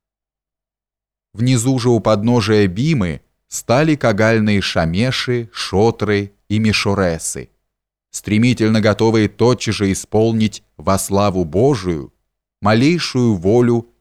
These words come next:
и распоряжение праведного кагала. Все роши, тубы и икоры сидели на креслах и буковых стульях, покрытые своими белыми саванами талесами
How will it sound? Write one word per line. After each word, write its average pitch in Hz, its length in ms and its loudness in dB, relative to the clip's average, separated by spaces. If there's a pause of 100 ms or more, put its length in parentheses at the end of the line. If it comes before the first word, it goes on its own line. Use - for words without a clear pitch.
и 110 100 0
распоряжение 104 880 0
праведного 90 640 -2
кагала. 78 640 -4 (1600)
Все 120 340 2
роши, 117 540 2
тубы 117 480 0
и 104 180 0
икоры 131 600 0 (300)
сидели 147 480 0
на 131 180 0
креслах 113 720 -2
и 104 100 -2
буковых 98 500 0
стульях, 78 760 -10 (540)
покрытые 110 560 2
своими 104 400 0
белыми 107 500 0
саванами 98 640 0
талесами 87 840 -4